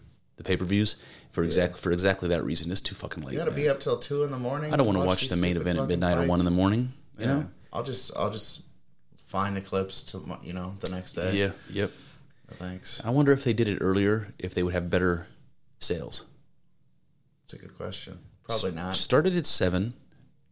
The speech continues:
Speaker 1: you know, and it's over at, like, eleven. That'd be perfect.
Speaker 2: Yeah.
Speaker 1: I can st-, I'm, I can still stay up till eleven, man.
Speaker 2: It's, like, four o'clock out there. They're getting it started early for themselves out.
Speaker 1: Just come fight over here, man.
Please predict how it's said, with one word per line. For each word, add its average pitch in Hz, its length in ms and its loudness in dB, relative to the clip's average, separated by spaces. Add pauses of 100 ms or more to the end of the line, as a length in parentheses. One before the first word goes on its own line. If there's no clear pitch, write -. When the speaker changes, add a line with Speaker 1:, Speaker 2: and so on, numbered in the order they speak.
(160)
Speaker 1:
you 104 80 0
know, 110 140 4
and - 960 -16
it's 107 140 -6
over 123 280 4
at, 90 80 4
like, 104 200 2 (300)
eleven. 95 440 2 (460)
That'd 123 120 -8
be 127 80 -4
perfect. - 420 -2 (340)
Speaker 2:
Yeah. 76 160 -8 (600)
Speaker 1:
I 107 100 0
can - 60 -4
st-, 139 200 2
I'm, 175 100 0
I - 80 0
can - 120 -6
still - 200 4
stay 87 200 4
up 87 100 0
till 87 140 0
eleven, 87 320 2
man. 82 180 2
Speaker 2:
It's, - 140 -6
like, 95 220 -2
four 95 320 2
o'clock 90 420 -4
out 87 220 -4
there. 92 320 -6 (1200)
They're - 120 -10
getting 90 300 -6
it 80 80 -10
started 95 340 0
early 95 320 0
for 95 140 -4
themselves 95 520 -2
out. 98 340 -4 (420)
Speaker 1:
Just - 200 -6
come 120 180 -6
fight 139 240 -6
over 143 160 0
here, 143 160 0
man. 98 260 -2